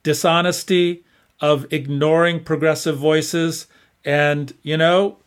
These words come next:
you know, this is not the time to alienate the very people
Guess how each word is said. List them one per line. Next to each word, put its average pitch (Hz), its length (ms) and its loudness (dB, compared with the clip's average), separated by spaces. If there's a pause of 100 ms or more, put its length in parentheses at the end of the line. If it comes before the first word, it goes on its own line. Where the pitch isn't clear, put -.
(340)
you 151 140 -4
know, 147 140 4
this 147 280 -2
is 175 160 -2
not 165 360 0
the 175 100 0
time 151 500 -2
to 160 120 -4 (160)
alienate 151 640 -2
the 147 80 0
very 160 340 2
people 151 720 0